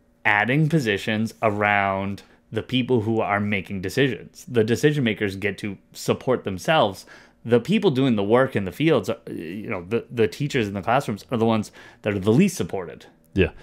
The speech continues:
Speaker 2: I think the, uh, y-, y-, right. That's, that's a great point, because how many times were you in a classroom where you had, I, I can remember you actually co-taught with me one, one semester,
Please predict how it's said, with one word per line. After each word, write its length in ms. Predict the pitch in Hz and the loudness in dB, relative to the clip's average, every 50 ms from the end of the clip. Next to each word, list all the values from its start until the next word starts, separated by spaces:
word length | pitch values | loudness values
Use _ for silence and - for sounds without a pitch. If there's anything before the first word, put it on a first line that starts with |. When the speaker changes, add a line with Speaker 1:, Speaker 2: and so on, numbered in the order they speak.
| - - - - - - | -20 -20 -20 -14 -2 2
Speaker 2:
I 80 | 117 107 | 4 6
think 180 | - 147 143 - | 6 6 6 6
the, 260 | 131 117 98 98 - - | 4 4 4 4 4 4
uh, 300 | 95 90 87 82 78 - - | 4 4 4 2 0 -2 0
y-, 180 | - 131 120 - | 2 2 2 2
y-, 80 | - 127 | 2 4
right. 320 | 110 117 101 92 - - - - - | 6 6 6 4 2 -6 -10 -6 0
That's, 240 | - 107 107 - - | 2 4 4 2 2
that's 240 | - - 113 - - | 4 4 4 4 4
a 40 | 104 | 0
great 280 | - 110 104 101 101 - | 2 2 2 2 0 0
point, 300 | - 113 98 90 80 - | -2 0 0 0 -2 -4
because 320 | 92 - - 98 90 85 | -6 -4 -2 0 0 0
how 80 | 104 107 | 0 0
many 120 | 113 110 | 0 0
times 340 | - - 104 98 98 87 82 | 2 2 4 4 4 4 4
were 80 | 90 92 | 4 4
you 220 | 92 90 95 92 - | 4 4 4 4 4
in 120 | 101 95 | 4 2
a 60 | 92 | 2
classroom 680 | - - - 98 87 85 85 - - 85 71 73 76 - - - _ _ - - - _ _ _ _ _ - | 2 2 2 2 2 2 0 -2 -4 -6 -6 -6 -8 -10 -14 -20 _ _ -20 -20 -20 _ _ _ _ _ 2
where 140 | 107 98 | 2 4
you 180 | 98 95 101 98 | 4 4 4 4
had, 360 | 87 98 98 90 87 87 85 - - | 6 6 6 6 4 4 0 0 0
I, 140 | 104 107 - - | 0 2 2 2
I 60 | 120 | 2
can 140 | - 120 110 | 2 4 2
remember 540 | 101 98 101 101 95 95 90 87 85 87 - - - - | 4 4 4 4 4 4 2 2 2 -2 -4 -12 -14 -6
you 200 | 110 110 107 110 | -2 2 4 4
actually 280 | 104 95 - - 98 - | 4 4 2 0 0 2
co-taught 480 | - - 107 104 - - 85 80 - | 4 4 4 4 4 2 0 0 0
with 140 | 85 80 76 | -2 -4 -2
me 100 | 87 85 | -2 0
one, 300 | 82 85 87 87 82 82 - | 0 2 0 0 -2 -4 -6
one 180 | - 92 90 85 | -4 -4 -4 -2
semester, 580 | - - 90 90 98 98 - - 65 71 78 | -4 -4 -2 -2 -2 -2 -2 -4 -6 -6 -6